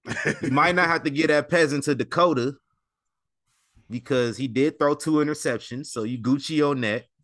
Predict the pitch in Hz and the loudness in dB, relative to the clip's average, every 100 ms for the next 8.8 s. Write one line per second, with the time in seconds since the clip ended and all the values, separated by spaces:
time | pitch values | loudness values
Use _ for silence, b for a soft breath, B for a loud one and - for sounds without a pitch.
0 | _ _ - 110 147 135 123 120 143 110 | _ _ -10 -4 0 0 0 0 -2 -2
1 | 110 98 90 113 85 - 87 82 _ _ | -6 -6 -6 -8 -10 -10 -12 -14 _ _
2 | _ _ - 131 143 135 392 466 160 101 | _ _ -8 -2 -2 0 0 0 0 -4
3 | - _ _ _ _ _ _ _ _ _ | -16 _ _ _ _ _ _ _ _ _
4 | - 160 165 117 131 147 113 98 _ _ | -16 -10 -10 -10 -8 -6 -8 -12 _ _
5 | _ _ _ _ _ _ - 120 - 127 | _ _ _ _ _ _ -6 -4 -4 -6
6 | 147 151 143 143 147 135 113 107 110 110 | -2 0 2 0 2 0 0 -2 -2 -2
7 | 113 110 110 107 101 110 107 101 123 127 | -2 -2 -2 -4 -6 -10 -8 -2 2 0
8 | 113 101 101 92 85 85 82 | -2 -6 -4 -4 -8 -12 -14